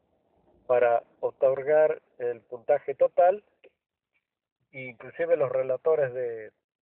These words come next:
televisión decían que, eh, Verstappen no era campeón porque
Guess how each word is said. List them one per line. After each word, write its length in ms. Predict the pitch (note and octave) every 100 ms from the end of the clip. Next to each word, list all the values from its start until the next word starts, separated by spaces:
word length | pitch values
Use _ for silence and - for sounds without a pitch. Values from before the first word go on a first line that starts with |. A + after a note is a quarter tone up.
| _ _ _ _ _ _ _ _ _ _
televisión 720 | B2+ C3+ D#3 F3 F#3 G3 A3 _ _ _ _ _ _ _
decían 420 | C3+ C#3 D#3+ E3 D3
que, 360 | D#3+ D#3+ E3 - -
eh, 280 | B2+ A#2 A2 G#2+ _ _ _ _ _ _ _ _ _ _ _
Verstappen 600 | - D3 F#3 F3 - D#3+
no 160 | D3+ F3+
era 240 | E3+ E3
campeón 500 | D#3 E3 D#3+ F3+ F#3
porque 540 | D#3+ C#3 B2+ C#3+ C#3